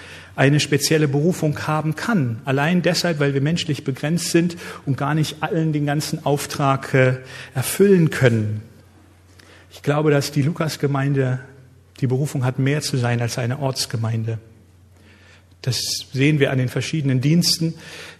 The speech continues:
die diese, äh, Gemeinde hat. Und das sind auch immer größere Herausforderungen. Da muss man vielleicht hier und da auch mehr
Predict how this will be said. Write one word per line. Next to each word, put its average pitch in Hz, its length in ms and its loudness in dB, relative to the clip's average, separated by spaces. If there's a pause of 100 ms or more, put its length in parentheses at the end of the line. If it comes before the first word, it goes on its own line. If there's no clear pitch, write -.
die 135 80 -2
diese, 131 440 2 (580)
äh, 123 200 -2
Gemeinde 127 520 -6
hat. - 280 -6 (760)
Und 131 440 0
das 143 160 -2
sind 220 160 -4
auch - 120 -6
immer 196 180 -2
größere 180 500 2
Herausforderungen. 120 960 -2 (720)
Da 139 100 -6
muss 147 200 -4
man 143 120 -4
vielleicht 147 360 0
hier 170 180 2
und 147 140 0
da 147 140 2
auch 143 140 -4
mehr 131 340 0